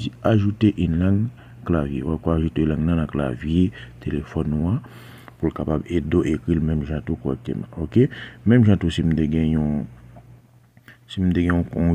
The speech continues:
yon nan lang sa yo, m le siprime la tou. Si ou klike la sou kreyon sa, ou apre la, gen kòpil lang nan kapab. Si m di m ap klike sou pòtige. Ou m di m ap siprime pòtige, m klike la.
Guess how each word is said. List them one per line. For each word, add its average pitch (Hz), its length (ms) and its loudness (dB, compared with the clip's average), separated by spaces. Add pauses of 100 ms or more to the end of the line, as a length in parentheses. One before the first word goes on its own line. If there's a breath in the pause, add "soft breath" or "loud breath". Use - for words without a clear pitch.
yon 82 220 2
nan 80 160 2
lang 80 180 -2
sa 69 160 -2
yo, 78 120 0
m 80 120 0
le 80 80 -6
siprime 71 400 -4
la 69 160 -4
tou. 90 240 -4
Si - 80 -4
ou 82 80 -4
klike 78 240 0
la 73 160 0
sou - 160 -10
kreyon 73 320 -4
sa, 95 240 -2 (400 loud breath)
ou 76 80 -4
apre 73 240 -4
la, 98 240 0 (400 loud breath)
gen 76 160 -4
kòpil 76 320 -2
lang 73 160 -2
nan 80 140 -2
kapab. 71 340 -4
Si 82 80 0
m 80 80 0
di 80 80 2
m 73 80 0
ap - 160 -18
klike 80 400 -2
sou 82 240 0
pòtige. 69 580 -6 (460)
Ou 80 160 -4
m 90 120 2
di - 120 -4
m 78 80 0
ap - 80 -10
siprime 80 360 -2
pòtige, 80 440 0
m 73 160 -8
klike 73 400 -4
la. 101 220 0